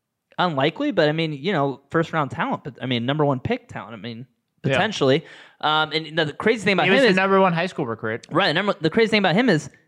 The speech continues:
Speaker 1: he's still raw. Let's be real. He's still raw. Like, he's still forming into his game, and he's contributing now. Um, you know, I, I've obviously always been on,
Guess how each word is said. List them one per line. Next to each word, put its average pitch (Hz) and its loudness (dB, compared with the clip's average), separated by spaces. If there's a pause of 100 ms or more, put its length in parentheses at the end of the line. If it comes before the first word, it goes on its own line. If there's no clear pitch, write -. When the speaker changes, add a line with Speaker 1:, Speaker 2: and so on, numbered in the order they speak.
(120)
Speaker 1:
he's 494 -6
still 202 4
raw. 151 0 (540)
Let's 196 2
be 151 4
real. 175 4
He's 196 -2
still 127 0
raw. 120 0
Like, 123 0
he's 175 -2
still 196 0
forming 151 0
into 143 2
his 127 -2
game, 135 -4
and 123 -6
he's 135 -12
contributing 135 -8
now. 151 0
Um, 120 0
you 131 -2
know, 123 0
I, 139 0
I've 160 2
obviously 160 2
always 131 2
been 147 2
on, 143 0